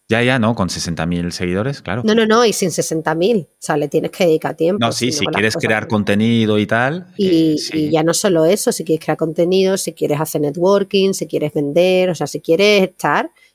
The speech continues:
Speaker 2: y utilizar la plataforma, tienes que dedicarle tiempo, si no, no.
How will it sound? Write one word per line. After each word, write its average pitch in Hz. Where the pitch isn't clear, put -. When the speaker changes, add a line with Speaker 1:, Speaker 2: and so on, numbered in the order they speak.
Speaker 2:
y 185
utilizar 165
la 156
plataforma, 170
tienes 139
que -
dedicarle 139
tiempo, 190
si 156
no, 131
no. 139